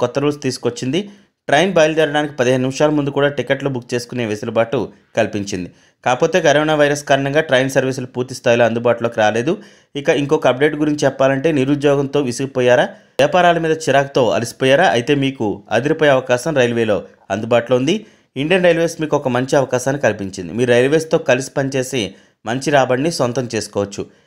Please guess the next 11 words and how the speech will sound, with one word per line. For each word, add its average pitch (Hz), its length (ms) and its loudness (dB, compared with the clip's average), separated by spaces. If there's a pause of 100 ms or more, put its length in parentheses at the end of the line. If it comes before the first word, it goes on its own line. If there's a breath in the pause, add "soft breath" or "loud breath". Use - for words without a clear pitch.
(280 soft breath)
ఇండియన్ 185 280 2
రైల్వేస్ 170 300 2 (120)
Goods 147 260 0
and 143 140 0
Development 135 500 2
పాలసీని 120 400 -2
తీసుకొచ్చింది. 120 560 -6
ఈ 160 100 -8
పాలసీలో 117 440 0
భాగంగా 117 340 0 (560 loud breath)
మీరు 143 180 4